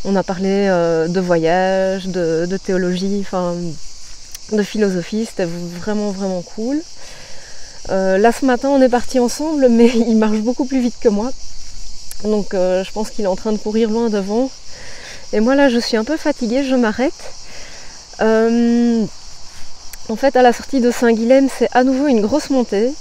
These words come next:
Et franchement, l'autre jour, je me plaignais de, de la sortie de Montarnot, où c'était une montée de, c'était un dénivelé de cent trente mètres. Et là, les amis, je viens de me prendre un déli-,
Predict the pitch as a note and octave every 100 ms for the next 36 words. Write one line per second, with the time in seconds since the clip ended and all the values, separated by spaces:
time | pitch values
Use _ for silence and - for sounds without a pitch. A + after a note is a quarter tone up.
0 | - - - - - C4 C#4 - D#4+ -
1 | C4 C#4+ C#4 A#3+ A#3+ D4 C4+ B3 - B3+
2 | B3 C4+ C#4 A3 G#3 G3 G3 G3 G3 F#3+
3 | F#3 G3+ A3+ A3 A3 B3+ - C4+ C4 B3+
4 | A3 G#3 A#3+ C4 B3+ A#3 - G3+ A#3 A3+
5 | A#3+ - C4 G#3+ G#3 F#3+ F#3 E3+ - G#3
6 | - G3+ G#3+ A3+ B3+ C#4 C#4 - B3+ -
7 | A3+ A3 A#3 C#4 - - - - - -
8 | - - - - A#3+ D4 C4+ A#3+ A#3+ A#3+
9 | C#4 - A3+ A#3+ A#3+ A#3+ - C#4 A#3 G#3+
10 | A3+ A#3